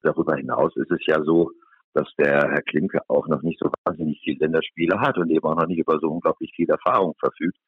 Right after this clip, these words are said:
Insofern war das, glaube ich, schon ein ziemlich guter Kniff, ihn heute noch mal zu bringen. Und wie man gesehen hat,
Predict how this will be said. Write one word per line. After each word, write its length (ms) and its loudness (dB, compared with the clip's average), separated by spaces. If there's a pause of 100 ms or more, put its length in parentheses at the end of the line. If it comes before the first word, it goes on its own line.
(320)
Insofern 540 2
war 100 4
das, 180 2
glaube 220 0
ich, 80 -10
schon 120 -2
ein 140 -8
ziemlich 200 -10
guter 240 -2
Kniff, 180 0 (480)
ihn 160 0
heute 320 0
noch 180 0
mal 400 2 (300)
zu 140 -2
bringen. 340 4
Und 240 4
wie 80 2
man 160 2
gesehen 400 2
hat, 160 0